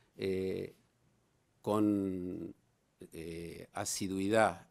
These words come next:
en tanto en el sistema argentino como en cualquier sistema de otro país. Esa falla no es algo anormal o extraordinario.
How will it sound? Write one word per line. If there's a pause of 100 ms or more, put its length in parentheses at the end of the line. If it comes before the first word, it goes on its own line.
en
tanto
en
el
sistema
argentino
como
en
cualquier
sistema
de
otro
país.
Esa
falla
no
es
algo (400)
anormal
o
extraordinario.